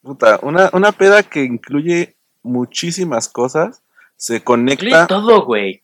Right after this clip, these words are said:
Speaker 1: inc-, es la historia de la peda que incluye todo. Se conecta con
Speaker 2: Es el, es el multiverso, güey, así.
Speaker 1: <laughs> En este, en este puctiverso,
Speaker 2: Eh,
Speaker 1: este,
Speaker 2: pu-, puctiverso, güey, sí, a huevo.
Speaker 1: eh, viene de la mano del Capital Suites,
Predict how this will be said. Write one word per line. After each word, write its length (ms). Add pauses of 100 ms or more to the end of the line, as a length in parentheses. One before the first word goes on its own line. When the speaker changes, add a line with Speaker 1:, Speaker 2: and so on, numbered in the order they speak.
(120)
Speaker 1:
inc-, 460
es 180
la 80
historia 300
de 40
la 120
peda 240
que 100
incluye 320
todo. 300
Se 160
conecta 640
con 180
Speaker 2:
Es 120
el, 180 (100)
es 140
el 60
multiverso, 680
güey, 160
así. 320 (560)
Speaker 1:
<laughs> 640
En 160
este, 440 (160)
en 140
este 220
puctiverso, 1040 (580)
Speaker 2:
Eh, 380
Speaker 1:
este, 100
Speaker 2:
pu-, 200
puctiverso, 600
güey, 140
sí, 120
a 80
huevo. 320 (200)
Speaker 1:
eh, 840 (560)
viene 680
de 120
la 140
mano 240
del 160
Capital 420
Suites, 480